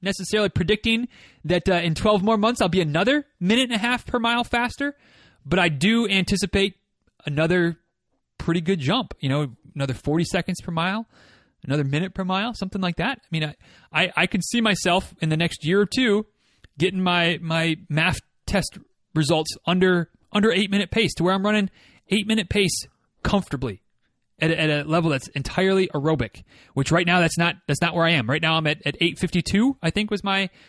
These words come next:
my, my most recent test, eight fifty-two pace, what I said earlier. Um,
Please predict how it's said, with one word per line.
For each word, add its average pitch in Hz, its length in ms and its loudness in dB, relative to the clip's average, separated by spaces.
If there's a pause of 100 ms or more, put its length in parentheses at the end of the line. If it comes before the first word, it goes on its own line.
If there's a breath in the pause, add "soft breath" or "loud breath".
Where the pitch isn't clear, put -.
(140 soft breath)
my, 180 260 0
my 165 140 2
most 175 220 2
recent 185 260 -2
test, 202 200 0
eight 175 160 -2
fifty-two 175 360 -4
pace, 185 240 2
what 175 100 2
I 165 60 2
said 170 180 -2
earlier. 185 400 0 (380 loud breath)
Um, 160 480 0